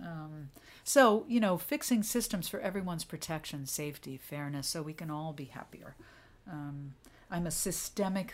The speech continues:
therapist, right? Uh, uh, by the way, I'm, I'm part of this great group called, uh, nia fast now, uh, the New England Association of Systemic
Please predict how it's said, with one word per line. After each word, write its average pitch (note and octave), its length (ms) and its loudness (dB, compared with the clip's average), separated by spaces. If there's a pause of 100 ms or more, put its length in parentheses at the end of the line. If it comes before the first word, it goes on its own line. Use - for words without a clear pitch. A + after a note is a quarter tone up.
therapist, - 680 -4
right? D3+ 200 -2
Uh, C#3+ 140 -4 (440)
uh, D#3 140 -4
by F3 160 0
the F3+ 100 4
way, F3 220 4
I'm, D#3 280 0 (300)
I'm E3+ 160 2
part F3 240 2
of E3 100 -2
this D#3 200 2
great E3+ 440 4
group E3+ 380 0
called, D3 380 0
uh, D3+ 280 -2
nia D#3+ 440 0
fast C3+ 580 -6
now, C#3 560 -2
uh, D3 180 -2
the D3 140 -4
New F#3 240 0
England F3+ 320 0
Association D3+ 720 0
of C#3+ 220 -2 (520)
Systemic - 1300 -4